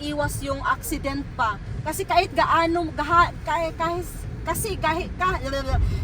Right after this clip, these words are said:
kasi kahit gaano ka pa ka-, kagaling mag-drive, pag maniho, kung merong ibang driver na hindi marunong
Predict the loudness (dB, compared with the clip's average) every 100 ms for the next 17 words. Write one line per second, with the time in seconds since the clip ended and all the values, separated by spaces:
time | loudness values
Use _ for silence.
0 | -2 0 0 0 4 4 4 2 -2 2
1 | 4 4 2 0 0 0 2 6 6 6
2 | 0 -6 -6 -6 -4 -2 4 4 4 4
3 | 2 2 4 4 6 2 -4 -6 -4 -2
4 | 0 0 0 0 0 -4 -6 -8 -8 -8
5 | -8 -8 -8 -4 0 2 4 4 2 2
6 | 4 4 4 4 4 2 0 0 0 -2
7 | -4 -4 -4 -6 -8 -4 2 2 2 0
8 | 0 -4 -4 -6